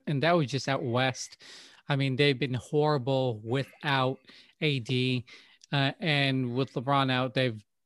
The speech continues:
been just as wor-, as bad. Um, you know, and there's real concern if they're going to have to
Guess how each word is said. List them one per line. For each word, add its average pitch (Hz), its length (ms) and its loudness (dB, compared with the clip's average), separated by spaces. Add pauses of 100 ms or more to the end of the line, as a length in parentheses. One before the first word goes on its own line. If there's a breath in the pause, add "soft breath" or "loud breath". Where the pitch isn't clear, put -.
(260)
been 131 220 2
just 131 280 -2
as 123 200 -2
wor-, 139 300 0 (120)
as 127 280 -4
bad. 139 420 2
Um, 135 440 0 (500)
you 143 140 2
know, 139 240 4
and 147 380 0 (540 soft breath)
there's 135 400 2
real 147 180 4
concern 151 480 -2
if 131 140 -6
they're 139 140 0
going 131 240 0
to 135 100 -2
have 131 140 -2
to 120 160 -2